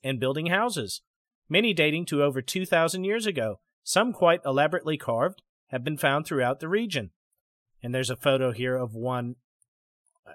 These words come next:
It's four-sided. I would describe it, it kinda looks like a obelisk. I know it doesn't have the right number of faces, but just kinda looking at the dimensions,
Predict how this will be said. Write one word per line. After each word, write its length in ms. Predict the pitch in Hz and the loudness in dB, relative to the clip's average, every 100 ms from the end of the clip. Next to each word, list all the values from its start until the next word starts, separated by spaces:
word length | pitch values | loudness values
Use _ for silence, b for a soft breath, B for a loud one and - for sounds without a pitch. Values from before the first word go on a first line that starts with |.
| - | -8
It's 180 | 147 - | -4 2
four-sided. 680 | - 202 - 143 120 120 139 _ | 6 6 6 2 2 -2 -8 _
I 200 | 135 147 | 4 6
would 260 | 151 135 113 | 6 2 -2
describe 480 | 123 - 143 135 123 | -4 -2 4 4 2
it, 160 | 123 - _ _ - 110 | -2 -10 _ _ -20 -18
it 160 | - 127 | -14 -8
kinda 280 | - 156 139 | -2 0 0
looks 320 | 131 127 - | -2 -2 -4
like 260 | 127 120 - | -4 -6 -6
a 380 | 127 123 117 101 _ _ | -4 -2 -4 -8 _ _
obelisk. 540 | 151 139 139 131 - - | 4 4 4 0 -2 -4
I 120 | 135 | -2
know 360 | 139 139 127 - - - - | 2 2 0 -4 -18 -14 -10
it 100 | 123 | -2
doesn't 240 | 156 143 | -2 0
have 160 | 139 120 | -2 -2
the 140 | 135 | -4
right 300 | 135 143 147 | 0 2 2
number 240 | 139 131 | 0 -4
of 80 | 127 | -4
faces, 420 | - 139 131 120 | 0 2 2 -4
but 260 | 104 131 - | -4 -4 -2
just 240 | - 143 | -2 -2
kinda 200 | - 147 | 0 0
looking 340 | 131 135 143 127 | 2 0 -2 -4
at 120 | 117 | -2
the 160 | 123 117 | -4 -4
dimensions, 760 | 131 127 131 139 117 127 - | -4 -4 -2 -4 -4 -6 -10